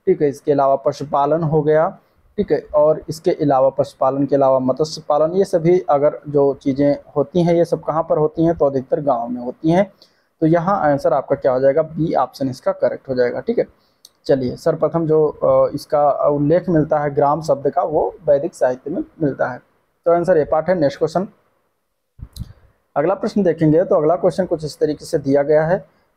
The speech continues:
कि, अ, मध्य, अ, मध्यकालीन भारत में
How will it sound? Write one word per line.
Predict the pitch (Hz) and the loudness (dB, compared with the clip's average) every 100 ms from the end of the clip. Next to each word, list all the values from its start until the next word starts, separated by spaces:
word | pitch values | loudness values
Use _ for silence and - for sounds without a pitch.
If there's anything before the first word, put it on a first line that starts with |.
| _ | _
कि, | 147 151 | 2 2
अ, | - 147 143 | 2 2 2
मध्य, | 143 160 185 180 | 2 0 0 2
अ, | 202 214 - 139 131 127 | 2 0 0 2 4 4
मध्यकालीन | 147 170 196 170 165 170 | 0 -2 0 0 0 -2
भारत | 139 127 131 135 | 0 0 -2 0
में | 139 165 | 0 0